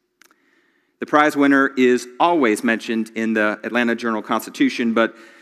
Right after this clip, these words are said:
a few years ago, the prize winner, along with someone else, they made the front page. It's unusual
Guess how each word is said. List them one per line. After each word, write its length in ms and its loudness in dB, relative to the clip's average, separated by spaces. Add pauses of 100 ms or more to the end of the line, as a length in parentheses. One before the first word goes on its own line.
(160)
a 80 -4
few 200 0
years 320 2
ago, 300 2
the 140 -4
prize 420 2
winner, 360 0
along 480 0
with 180 0
someone 320 0
else, 260 0
they 140 -2
made 220 0
the 60 -2
front 260 -4
page. 520 -6 (1400)
It's 140 -6
unusual 640 2